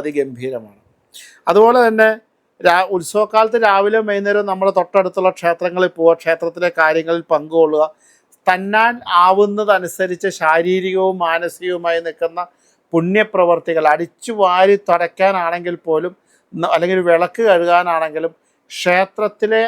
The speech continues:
ആൾക്കാരുടെ കൂടെ പരമാവധി സഹകരിക്കുന്നത് ഏറ്റവും വലിയ പൂജയാണ്.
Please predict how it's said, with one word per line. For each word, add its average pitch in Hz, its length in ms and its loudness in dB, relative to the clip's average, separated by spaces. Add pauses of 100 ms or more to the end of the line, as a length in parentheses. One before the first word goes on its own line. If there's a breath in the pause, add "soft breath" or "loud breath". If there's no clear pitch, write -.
(180)
ആൾക്കാരുടെ 190 640 2
കൂടെ 180 180 2 (140)
പരമാവധി 175 640 0 (120)
സഹകരിക്കുന്നത് 165 760 -2 (480 soft breath)
ഏറ്റവും 214 460 2
വലിയ 170 220 2 (100)
പൂജയാണ്. 135 460 -8